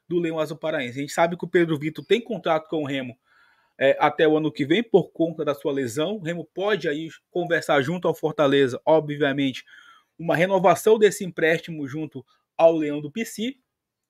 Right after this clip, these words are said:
Mas você ter o Pedro Vitor, que foi um destaque esse ano de dois mil e vinte e três no Clube do Remo, já puxando pra cima essa linha, essa régua, isso é muito importante, né? Porque você, se você puxar a análise de desempenho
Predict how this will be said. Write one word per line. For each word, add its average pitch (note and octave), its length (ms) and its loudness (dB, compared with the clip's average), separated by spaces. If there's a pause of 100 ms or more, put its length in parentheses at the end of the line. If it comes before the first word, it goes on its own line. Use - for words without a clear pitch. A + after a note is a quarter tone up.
(340)
Mas A3 440 2 (280)
você A3 280 6
ter B3 440 2
o - 120 -4
Pedro G#3 320 8
Vitor, E3 280 -6
que E3 80 -10
foi G#3 140 0
um A3 60 -2
destaque A3+ 480 2
esse G#3+ 180 -6
ano F#3+ 140 -6
de E3+ 80 -10
dois E3 140 -2
mil E3+ 100 -8
e D#3+ 40 -10
vinte D#3 140 -14
e - 60 -20
três D3+ 160 -4
no D3+ 80 -8
Clube D#3+ 220 -8
do C#3+ 100 -6
Remo, A#2+ 260 -10 (720)
já A3 200 8
puxando A#3 420 -2
pra A3 140 0
cima B3+ 420 -4
essa G#3 220 -2
linha, F#3+ 400 -6
essa C#3 200 -2
régua, E3+ 480 2 (240)
isso - 120 -8
é A3+ 40 2
muito A3+ 200 -8
importante, A3 580 -10 (240)
né? D3+ 240 -10 (380)
Porque E3+ 180 -2
você, A3 260 4 (140)
se - 100 -12
você C4 200 -2
puxar A#3 600 0 (320)
a F3 100 4
análise G3 460 0
de F#3 120 -8
desempenho E3+ 640 -4